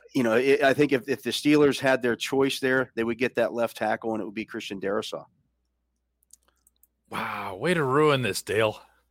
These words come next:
Speaker 2: No one wants a tackle, man.
Speaker 1: He asked what the f-, what my favorite pick was. That would be my favorite. I mean, that,
Speaker 2: I
Speaker 1: that's
Speaker 2: hear
Speaker 1: the,
Speaker 2: you. No, I hear
Speaker 1: you know,
Speaker 2: you. And you
Speaker 1: it's
Speaker 2: know,
Speaker 1: not
Speaker 2: and I
Speaker 1: gonna
Speaker 2: know,
Speaker 1: happen. It's
Speaker 2: you
Speaker 1: not
Speaker 2: know,
Speaker 1: gonna happen.
Speaker 2: they would be the happiest people in the world if it happens. They really would.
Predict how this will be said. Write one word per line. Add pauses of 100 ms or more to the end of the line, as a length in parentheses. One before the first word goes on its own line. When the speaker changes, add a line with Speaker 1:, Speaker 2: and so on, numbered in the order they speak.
(240)
Speaker 2:
No
one
wants
a
tackle,
man. (160)
Speaker 1:
He
asked
what
the
f-,
what
my
favorite
pick
was.
That
would
be
my
favorite.
I
mean,
that, (560)
Speaker 2:
I
Speaker 1:
that's
Speaker 2:
hear
Speaker 1:
the,
Speaker 2:
you.
No,
I
hear
Speaker 1:
you
know,
Speaker 2:
you. (320)
And
you
Speaker 1:
it's
Speaker 2:
know,
Speaker 1:
not
Speaker 2:
and
I
Speaker 1:
gonna
Speaker 2:
know,
Speaker 1:
happen. (220)
It's
Speaker 2:
you
Speaker 1:
not
Speaker 2:
know,
Speaker 1:
gonna
happen.
Speaker 2:
they
would
be
the
happiest
people
in
the
world (340)
if
it
happens.
They
really
would.